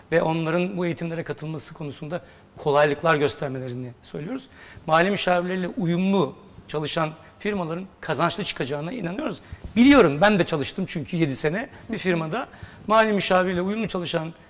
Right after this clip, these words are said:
firmalar daha çabuk büyüyor, daha hareketli ve daha esnek firmalar oluyor. Bu da günümüz dünyasında çok önemli. O açıdan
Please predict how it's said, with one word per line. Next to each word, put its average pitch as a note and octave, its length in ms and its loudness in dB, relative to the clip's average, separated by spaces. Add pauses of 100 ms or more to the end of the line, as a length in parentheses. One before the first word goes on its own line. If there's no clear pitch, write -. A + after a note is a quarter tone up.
(100)
firmalar G#3 460 -4 (180)
daha A3+ 180 -2
çabuk D#3 360 -4
büyüyor, D3+ 300 -4 (440)
daha A3+ 400 4 (120)
hareketli E3+ 560 -2
ve F3+ 280 2 (340)
daha F3 200 2 (500)
esnek - 480 4
firmalar C3+ 400 -4
oluyor. C#3+ 360 -8 (160)
Bu G#3 100 -4
da G#3 160 0 (300)
günümüz F3+ 340 0
dünyasında E3 440 -4
çok - 240 -2
önemli. F3 420 -4 (380)
O G3 80 4
açıdan F#3 440 -2